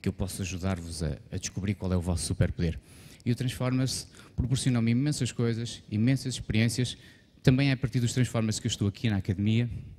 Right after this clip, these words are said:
Eh, nos Transformers fiz montes de amigos, construí imensas coisas, continuo, penso que continuo a construir.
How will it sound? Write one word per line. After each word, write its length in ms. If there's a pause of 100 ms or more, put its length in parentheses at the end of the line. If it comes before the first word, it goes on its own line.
(800)
Eh, 600 (320)
nos 300
Transformers 960 (640)
fiz 500 (300)
montes 360
de 120
amigos, 580 (480)
construí 680
imensas 480
coisas, 520 (100)
continuo, 540 (160)
penso 200
que 60
continuo 340
a 20
construir. 540